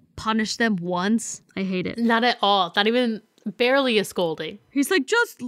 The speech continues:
Speaker 1: just let it happen. Kids will be kids." This toxic mindset,
Speaker 2: Mm-hmm.
Speaker 1: just as bad as boys will be boys.
Speaker 2: Yes. Okay. There's only two left. So the next one, they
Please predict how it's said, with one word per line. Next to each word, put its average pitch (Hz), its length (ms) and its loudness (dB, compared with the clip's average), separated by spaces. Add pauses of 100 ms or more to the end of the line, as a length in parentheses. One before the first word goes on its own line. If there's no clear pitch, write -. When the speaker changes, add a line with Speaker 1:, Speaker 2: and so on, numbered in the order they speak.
Speaker 1:
just 453 240 2
let 294 160 4
it 339 80 2
happen. 370 320 2
Kids 269 260 0
will 370 80 2
be 311 200 2
kids." 359 500 0 (260)
This 269 240 0
toxic 339 600 -2
mindset, 302 720 2
Speaker 2:
Mm-hmm. 226 340 4
Speaker 1:
just 320 320 2
as 339 160 2
bad 294 300 2
as 240 140 2
boys 269 300 2
will 269 80 4
be 240 140 4
boys. 220 560 -2
Speaker 2:
Yes. 190 640 -2 (120)
Okay. 254 440 0 (160)
There's 247 240 2
only 285 180 2
two 294 260 0
left. 196 460 -4 (140)
So - 160 -2
the 214 100 2
next 240 340 2
one, 180 320 0 (220)
they 247 640 2